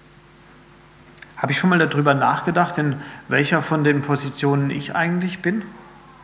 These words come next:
Manche von uns, die sind vielleicht im Studium, andere in einem Arbeitsverhältnis, manche sind Eltern oder sogar schon Großeltern. Und ich denk auch, dass wir gerade in den Positionen berufen sind,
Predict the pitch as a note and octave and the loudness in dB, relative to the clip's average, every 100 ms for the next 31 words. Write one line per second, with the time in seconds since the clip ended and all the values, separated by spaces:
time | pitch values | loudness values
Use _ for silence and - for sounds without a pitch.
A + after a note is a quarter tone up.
0 | - - - - C3+ D3 E3 D#3+ E3 E3 | -20 -20 -14 -4 -2 0 0 0 0 0
1 | D3 D3+ C#3+ - - - - C#3 C3+ C3+ | 0 0 0 -4 -14 -10 -2 2 2 0
2 | C3+ - E3+ E3+ F3 E3+ E3 - - D3+ | -4 -2 0 2 2 2 0 -4 -8 -4
3 | C3+ - C3 - - - C#3 C#3+ D#3+ E3 | -4 -2 -4 -4 -14 -4 -2 0 2 2
4 | E3+ D#3+ D#3+ C#3+ D3 D3 C#3+ - - - | 2 0 0 2 0 0 -4 -6 -12 -2
5 | C#3 C3+ C3 D3 D#3+ E3+ D#3 C#3 B2+ C3+ | -2 0 -4 -2 0 2 0 0 -2 -2
6 | C3+ C3+ C#3+ C#3 G3 G3 F#3 E3+ E3 - | -2 0 -2 2 2 2 -2 0 0 -2
7 | - - - - - - F3+ D#3+ D3+ - | -10 -18 -20 -20 -20 -6 0 2 2 -4
8 | - - C#3+ G3 G3+ F#3 G3 F3+ - D#3 | -6 -6 0 0 2 2 2 2 2 2
9 | D3+ D#3+ F#3 F3+ D#3 E3 F3+ F3 F3 E3 | 4 4 4 2 4 4 4 0 -2 -2
10 | E3 D3 - F3 F3+ F3+ - - - - | -2 -2 2 4 4 2 -2 -12 -20 -20
11 | - - - - - C#3+ F#3 F#3+ G#3+ G3+ | -20 -20 -20 -6 0 4 4 2 0 2
12 | G#3 G3+ | 0 0